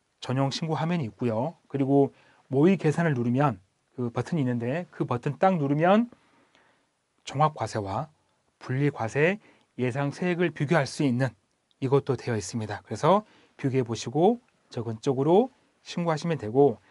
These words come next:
앞서 제가 간주 임대료 말씀드렸는데, 이 간주 임대료 계산하기 정말 힘듭니다. 제가 앞번 영상에서 이 간주 임대료만 제가 따로 떼서 그 계산 방법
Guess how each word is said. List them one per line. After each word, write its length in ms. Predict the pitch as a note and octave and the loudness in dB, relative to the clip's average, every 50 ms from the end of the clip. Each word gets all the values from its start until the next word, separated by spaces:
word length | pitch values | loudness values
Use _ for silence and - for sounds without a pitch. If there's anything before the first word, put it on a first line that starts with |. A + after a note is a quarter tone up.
| _ _ _ _ | _ _ _ _
앞서 240 | - - A#2+ C#3+ F#3 | -8 -8 -4 -4 -2
제가 440 | D#3 F3 - D3 D#3 D3+ D3 C3+ - _ _ _ _ _ - | -2 -2 0 2 4 4 4 2 0 _ _ _ _ _ -12
간주 360 | - - D3+ D#3+ E3 F#3+ G#3+ | -8 -4 -4 -2 2 2 4
임대료 360 | G3+ F3+ E3+ E3 E3 E3+ E3+ | 4 4 4 4 6 6 4
말씀드렸는데, 1040 | D#3 B2 A2+ - - D3+ C3 A#2 B2+ C3 C3 A#2+ A#2 B2 D#3 E3 D3+ C3+ A2 G2+ _ _ _ _ _ _ _ - | 4 2 -2 -2 -4 -2 -2 -2 -2 -2 -2 0 2 4 4 4 4 2 0 -4 _ _ _ _ _ _ _ -8
이 100 | D3 C#3+ | -8 -6
간주 320 | - - C3+ C3+ D3+ E3+ | -6 -6 -6 -4 -2 -2
임대료 520 | D#3 C#3 C#3 C#3 C#3 C#3 C#3+ C#3 C#3 C3 - _ _ _ | 0 2 2 4 4 6 6 6 4 2 -4 _ _ _
계산하기 460 | - - A#2+ C3+ C#3+ C3+ C3 B2 B2 | -8 -4 -2 -2 0 0 -2 -2 -4
정말 420 | A#2 - - B2 C3 C#3+ D#3+ D#3+ C#3+ | -8 -8 -8 -4 -2 0 2 2 0
힘듭니다. 480 | E3 D#3+ E3+ D3+ B2+ A2+ G#2+ G#2+ - _ _ _ _ _ _ _ _ _ | 0 -2 -2 -2 -2 -4 -4 -8 -10 _ _ _ _ _ _ _ _ _
제가 240 | - C3+ C3 C#3 A#2 | -10 -8 -4 -4 -2
앞번 240 | B2+ - F#3+ G3 F3 | 0 2 2 2 2
영상에서 680 | D3+ D3 C#3 E3+ E3+ E3+ D#3+ D3 E3 D#3 D3+ D3 C#3 - _ _ _ _ _ - | 2 0 0 0 0 0 0 2 2 4 4 2 0 -2 _ _ _ _ _ -10
이 80 | C3+ | -10
간주 320 | - - - C#3+ D3+ E3+ F3 | -8 -6 -4 -2 0 0 0
임대료만 600 | D3 C3+ D3 C#3+ C#3 B2 A#2 A#2 C3+ D3 D3+ - _ | 0 2 0 0 0 -2 -4 -4 -6 -8 -10 -14 _
제가 160 | - B2+ A2+ | -12 -10 -8
따로 300 | A2+ - D#3+ E3 F3 E3+ | -4 0 0 2 2 2
떼서 440 | D#3+ F3+ E3+ - E3 D3+ D3 C#3+ C3 _ _ _ _ _ _ _ _ | 2 2 2 4 4 4 4 4 2 _ _ _ _ _ _ _ _
그 160 | - C3+ A#2+ | -18 -18 -12
계산 280 | - - C3 D3+ D3 A#2+ | -6 -2 0 0 0 -2
방법 400 | - B2 A#2 A#2+ C#3+ F3 G3 | -4 -6 -4 -2 0 -2 -2